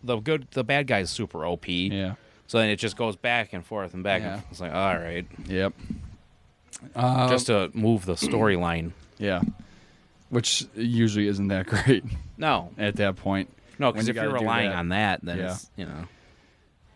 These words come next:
Speaker 2: So I don't watch One Piece. You don't watch One Piece. We kinda talked about that on the Lakeem episode. Shout
Speaker 1: Yeah,
Speaker 2: out to
Speaker 1: I don't,
Speaker 2: Lakeem.
Speaker 1: I don't, I don't love the aesthetic of those transformations. I've watched several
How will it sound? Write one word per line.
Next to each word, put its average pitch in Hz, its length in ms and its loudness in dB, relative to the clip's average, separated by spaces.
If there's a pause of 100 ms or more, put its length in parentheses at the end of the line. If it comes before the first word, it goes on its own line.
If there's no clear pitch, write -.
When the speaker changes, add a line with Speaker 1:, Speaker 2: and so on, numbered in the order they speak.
Speaker 2:
So 113 220 4
I 113 100 6
don't 127 120 6
watch 120 200 4
One 113 180 4
Piece. 107 300 0
You 104 80 2
don't 101 120 0
watch 98 260 -2
One 104 140 2
Piece. 98 220 -4
We 95 60 -6
kinda 101 240 0
talked 101 240 2
about 98 200 0
that 101 140 2
on 98 100 2
the 98 80 0
Lakeem 101 360 2
episode. 101 420 0
Shout 101 100 -2
Speaker 1:
Yeah, 95 80 4
Speaker 2:
out 95 80 0
to 113 40 0
Speaker 1:
I - 40 2
don't, 117 140 -2
Speaker 2:
Lakeem. 98 280 -2
Speaker 1:
I 107 60 0
don't, 110 200 -4 (1400)
I 113 60 2
don't 117 120 0
love 95 220 -2
the 98 100 -2
aesthetic 80 380 -6
of 87 60 -6
those 90 180 -4
transformations. 90 720 -6
I've 107 180 0
watched 110 280 0
several 113 560 0